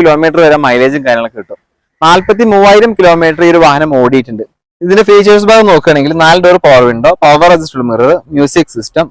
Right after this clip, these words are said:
റിമോട്ട് സെൻട്രൽ ലോക്ക്, നല്ല ക്വാളിറ്റി ഉള്ളവരുടെ സീറ്റ് കവേഴ്സ്, ഫ്ലോർ മാറ്റും കാര്യങ്ങളൊക്കെ ചെയ്തിട്ടുണ്ട്. പിന്നെ ഇതിന്റെ ബാക്ക് ഭാഗത്തോട്ട് വരികയാണെങ്കിൽ ബാക്ക്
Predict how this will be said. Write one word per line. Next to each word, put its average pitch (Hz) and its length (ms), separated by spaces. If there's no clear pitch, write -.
റിമോട്ട് 170 320
സെൻട്രൽ 123 340
ലോക്ക്, 139 220
നല്ല 170 140
ക്വാളിറ്റി 190 420
ഉള്ളവരുടെ 147 440
സീറ്റ് 127 220
കവേഴ്സ്, 123 440
ഫ്ലോർ 139 300
മാറ്റും 151 280
കാര്യങ്ങളൊക്കെ 123 460
ചെയ്തിട്ടുണ്ട്. 120 440
പിന്നെ 190 180
ഇതിന്റെ 226 240
ബാക്ക് 190 220
ഭാഗത്തോട്ട് 208 340
വരികയാണെങ്കിൽ 170 400
ബാക്ക് 156 220